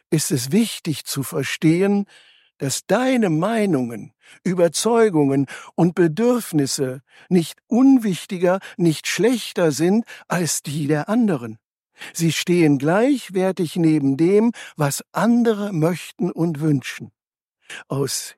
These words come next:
dieser Gleichwertigkeit heraus kann man dann in einen Meinungsaustausch gehen. Was heißt es nun, den anderen zu lieben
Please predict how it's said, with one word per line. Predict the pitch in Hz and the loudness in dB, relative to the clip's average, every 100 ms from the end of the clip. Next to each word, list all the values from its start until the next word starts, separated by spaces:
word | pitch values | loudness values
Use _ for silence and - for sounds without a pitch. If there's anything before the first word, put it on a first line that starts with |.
| - | -8
dieser | 165 254 254 214 143 | -2 0 0 -2 -2
Gleichwertigkeit | 151 190 254 240 - 147 143 147 - 143 156 156 | 0 2 2 2 0 0 2 -2 -6 -6 -4 -4
heraus | 139 131 151 196 220 - - - - _ | -4 -2 0 2 0 -4 -14 -20 -20 _
kann | - 170 233 | -2 2 2
man | 226 208 | 0 -2
dann | 156 156 196 196 - | 0 0 0 -4 -4
in | 151 190 | -2 0
einen | 180 185 190 | 0 0 2
Meinungsaustausch | 202 214 190 147 - - 135 131 - 123 117 - | 2 2 4 4 2 -4 -6 -6 -10 -10 -10 -12
gehen. | - 120 107 107 _ _ _ _ _ _ _ _ _ _ _ | -14 -12 -14 -16 _ _ _ _ _ _ _ _ _ _ _
Was | 143 - | -8 -4
heißt | 185 220 202 - | 0 0 -2 -2
es | 143 - - | -2 -4 -4
nun, | 131 147 139 131 120 - - | 2 4 6 2 -2 -8 -4
den | 156 139 139 | 0 0 0
anderen | 156 160 151 139 127 131 | 2 4 6 4 2 -2
zu | - 139 | -4 -4
lieben | 135 139 131 120 117 101 | -4 -4 -4 -6 -10 -12